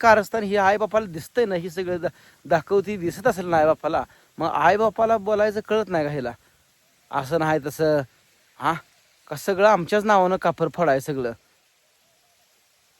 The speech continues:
आई बापाला पण कळलं पाहिजे आपली लेक काय करते काय. उगा आपण कुठं बोलावं, आपण बोललं म्हणजे आपलं तोंड दिसतं म्हणून काय बोलत नाही.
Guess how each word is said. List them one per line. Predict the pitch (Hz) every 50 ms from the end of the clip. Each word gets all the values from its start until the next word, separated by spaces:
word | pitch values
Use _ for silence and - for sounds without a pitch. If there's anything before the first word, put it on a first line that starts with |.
| _ _ _ _ _ _ _ _ _ _ _ _ _ _ _ _ _ _ _ 679 698 679 679 _ _ _ _ _ _ _ _ _ _ _ _ _ _ _ _ _ _ _ 151 -
आई | 139 165 190
बापाला | 202 220 208 180 214 220 220
पण | 185 208
कळलं | 202 - 220 202 185 180
पाहिजे | - 185 175 175
आपली | 175 165 - 160 160 156
लेक | 156 156 -
काय | - 151 143
करते | 139 - 147 131 - - 139 135 131
काय. | 131 - 143 135 131 131 127 120 _ _ _ _ _ _ _ _ _ _ _ _ _ _ _ _ _ _ _ _ _ _ _ _ _ _ _ _ _ _ _
उगा | - 139 147 175 190
आपण | 185 - 208 214
कुठं | 214 - 208 - 220 196
बोलावं, | 190 220 214 190 190 196 208 214
आपण | 190 - - 180 190
बोललं | 180 208 202 175 170
म्हणजे | 175 185 190 190
आपलं | 202 190 - - 170
तोंड | 170 - 196 180 180
दिसतं | 180 180 180 - - 180
म्हणून | 170 165 170 180
काय | 170 - 175 170
बोलत | 170 170 175 147 135 131 -
नाही. | 127 117 110